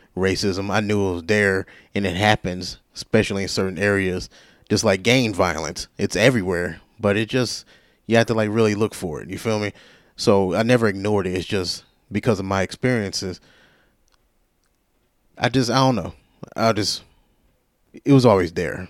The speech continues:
you know? And, and seeing stuff like this is just,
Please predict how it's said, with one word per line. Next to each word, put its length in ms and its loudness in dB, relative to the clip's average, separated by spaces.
you 100 -6
know? 200 -2
And, 460 0
and 200 -2
seeing 260 2
stuff 260 2
like 260 0
this 300 2
is 200 -4
just, 500 -4